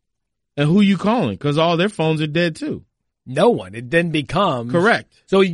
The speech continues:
Speaker 2: now
Speaker 1: What does the phone become
Speaker 2: Right, so now what
Speaker 1: when
Speaker 2: I've
Speaker 1: the lights
Speaker 2: gathered
Speaker 1: go
Speaker 2: by
Speaker 1: off?
Speaker 2: this conversation, we have now become a society that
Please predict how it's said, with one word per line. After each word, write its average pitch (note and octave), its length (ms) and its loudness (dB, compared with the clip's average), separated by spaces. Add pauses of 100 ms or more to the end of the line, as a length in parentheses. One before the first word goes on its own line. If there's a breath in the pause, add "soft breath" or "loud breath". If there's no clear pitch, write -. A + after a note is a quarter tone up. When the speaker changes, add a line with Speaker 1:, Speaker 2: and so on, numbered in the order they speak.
(100)
Speaker 2:
now F#3 180 0
Speaker 1:
What A#3+ 100 2
does G#3+ 140 -2
the A3+ 100 2
phone B3 320 2
become A3 340 0
Speaker 2:
Right, F#3+ 220 0
so F#3 100 -4
now F#3+ 300 0
what G#3 80 2
Speaker 1:
when G3 120 4
Speaker 2:
I've F#3 60 0
Speaker 1:
the - 0 -
lights F3+ 200 4
Speaker 2:
gathered F3 120 -2
Speaker 1:
go E3+ 60 -2
Speaker 2:
by E3+ 140 4
Speaker 1:
off? E3+ 60 -4
Speaker 2:
this D#3+ 120 -6
conversation, D3+ 800 -2 (320)
we F3 180 0
have D#3+ 140 -2
now E3 240 0
become E3 360 -4
a E3 60 -4
society C#3 920 -4 (380)
that D3 260 -2